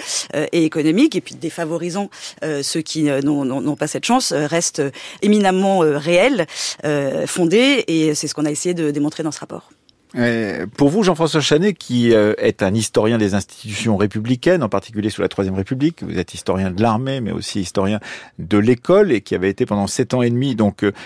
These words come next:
Speaker 2: recteur, euh, de l'Académie de, de Besançon, cette histoire remonte plus loin, plus haut que celle de Pierre Bourdieu dans les années mille neuf cent soixante.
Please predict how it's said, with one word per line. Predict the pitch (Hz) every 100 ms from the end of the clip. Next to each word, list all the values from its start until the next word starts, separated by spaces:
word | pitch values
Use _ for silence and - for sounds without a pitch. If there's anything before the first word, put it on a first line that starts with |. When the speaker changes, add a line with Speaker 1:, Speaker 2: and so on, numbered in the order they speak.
| -
Speaker 2:
recteur, | 98 101 - 123 117 98
euh, | 101 - - -
de | 104
l'Académie | 98 110 101 107 113
de, | 101 101 101 98
de | 107
Besançon, | 117 117 123 - 185 214 - -
cette | 123 -
histoire | 120 170 185 170 -
remonte | 120 110 127 143 - 104 -
plus | 139 147
loin, | 151 190 185 - _
plus | - 135
haut | 147 190
que | 175 127 113
celle | - 131 135
de | 117 107 95 101
Pierre | - 110
Bourdieu | 92 107 107 131 175 175 127
dans | 104
les | 98
années | 101 104
mille | 104
neuf | 98
cent | - 110
soixante. | 175 151 117